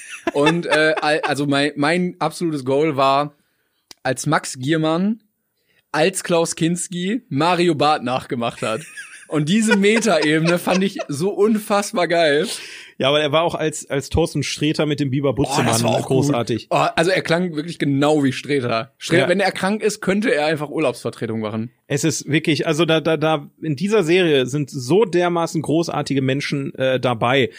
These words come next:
Speaker 1: Auch eine Anke Engelke, die viele
Speaker 2: Aber
Speaker 1: einfach sehr unterschätzen, aber die einen unfassbar genialen Humor hat.
Speaker 2: Vor allen Dingen, die, die muss nicht lachen,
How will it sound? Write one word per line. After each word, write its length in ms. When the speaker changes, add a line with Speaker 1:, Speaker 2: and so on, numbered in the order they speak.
Speaker 1:
Auch 120
eine 120
Anke 280
Engelke, 500
die 60
viele 120
Speaker 2:
Aber 260
Speaker 1:
einfach 220
sehr 180
unterschätzen, 720
aber 200
die 300
einen 140
unfassbar 800
genialen 420
Humor 340
hat. 200
Speaker 2:
Vor 80
allen 80
Dingen, 100
die, 120
die 180
muss 180
nicht 140
lachen, 340